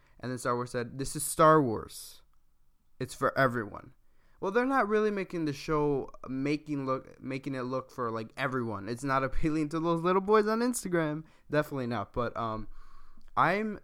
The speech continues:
look, at first, I was a little thrown back that it's all girls. And not because I'm not ha-, 'cause here's the thing. I don't like being force-fed stuff, no pun in-, no pun intended.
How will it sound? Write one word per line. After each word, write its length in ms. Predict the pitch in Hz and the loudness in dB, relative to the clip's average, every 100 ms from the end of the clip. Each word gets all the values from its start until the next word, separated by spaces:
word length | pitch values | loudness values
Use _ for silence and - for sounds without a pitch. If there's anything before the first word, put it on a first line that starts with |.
| - | -6
look, 320 | 131 107 - - - - - | -4 -6 -10 -20 -20 -8 -4
at 160 | 139 | -2
first, 300 | 160 190 220 - | 0 -2 -2 -2
I 100 | 151 | 0
was 400 | 147 147 151 147 | 2 0 0 -4
a 60 | |
little 260 | 135 135 131 | -4 -2 -4
thrown 320 | - 123 120 | -4 -4 -2
back 240 | 113 113 - | -4 -6 -6
that 200 | 113 - | -8 -8
it's 380 | 62 73 85 127 | -12 -10 -10 -2
all 160 | 139 135 | 0 0
girls. 500 | 127 113 - - - | 0 -2 -2 -10 -6
And 120 | 131 | -2
not 240 | 147 180 185 | 2 2 0
because 480 | 190 180 165 143 127 | -6 -4 -4 -4 -4
I'm 340 | 123 127 131 | -2 -2 -4
not 220 | 131 127 | -4 -4
ha-, 140 | 139 135 - | -6 -10 -12
'cause 180 | - 196 | -8 -4
here's 160 | 220 202 | -4 -4
the 80 | 208 | -6
thing. 240 | 180 104 - - - - - - | -6 -8 -12 -18 -20 -20 -20 0
I 80 | 151 | 2
don't 160 | 190 220 | 2 0
like 220 | 208 170 | -2 -2
being 220 | 185 180 | -4 -4
force-fed 760 | 147 - 156 151 - - 110 110 | -4 0 2 2 -2 0 0 -2
stuff, 420 | - 107 107 - | -4 -4 -6 -6
no 200 | 123 123 | -2 0
pun 240 | 123 131 | 2 0
in-, 140 | 117 120 - | -2 -6 -6
no 220 | 139 135 | -2 0
pun 240 | 127 - 127 | 2 2 0
intended. 500 | 110 127 117 110 | -2 -2 -2 -4